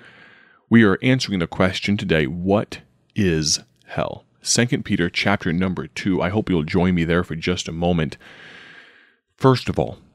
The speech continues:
hell is a place of darkness. Now, let me parenthetically insert this thought. I am telling you these things not to scare you, not to bother you, and certainly not to offend you. I am simply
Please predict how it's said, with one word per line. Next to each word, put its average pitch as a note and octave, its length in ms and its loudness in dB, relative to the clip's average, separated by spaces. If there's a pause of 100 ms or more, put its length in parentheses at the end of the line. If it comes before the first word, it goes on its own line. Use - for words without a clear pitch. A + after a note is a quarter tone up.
hell E2+ 540 0
is G#2 160 4
a E2+ 120 2
place C3 540 2 (100)
of F#2+ 460 2 (360)
darkness. - 720 -4 (380)
Now, F#2+ 320 2 (180)
let A#2+ 160 6
me F2+ 300 4 (200)
parenthetically F2+ 760 -2 (600)
insert A2+ 540 4
this E2+ 220 0
thought. - 400 -2 (640)
I A#2+ 120 6
am G#2 180 6
telling B2 400 0
you F#2+ 140 4
these E2+ 260 -2
things D#2+ 340 -4
not G2 180 0
to D#2+ 80 -8
scare - 380 0
you, F2+ 200 2
not F2 260 -2
to F#2 60 -2
bother E2 440 -2
you, D#2+ 240 -2
and F2+ 120 0
certainly - 400 -2
not F2 260 -2
to D#2 120 -6
offend D2+ 400 -4
you. G1+ 100 -10 (400)
I A2+ 120 2
am G2 180 2
simply F#2 560 0